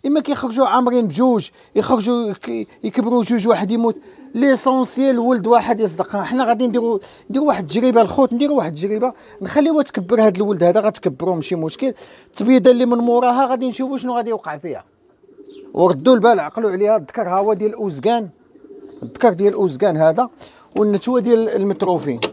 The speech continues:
ها هو. هاد الذكر هذا نعقلوا عليه، هو باقي صغير، ها، ألفين وعشرين، ها هو ألفين وعشرين الخوت، ها. تسد صاحبي تا انت. ها هو ألفين وعشرين،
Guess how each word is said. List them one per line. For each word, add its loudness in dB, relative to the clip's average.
ها -2
هو. 0
هاد 4
الذكر 2
هذا 0
نعقلوا -2
عليه، -2
هو 4
باقي 2
صغير، 0
ها، 2
ألفين -2
وعشرين، -4
ها 2
هو 2
ألفين -2
وعشرين -4
الخوت، -8
ها. -6
تسد 0
صاحبي 0
تا -6
انت. -6
ها 4
هو 4
ألفين 4
وعشرين، -2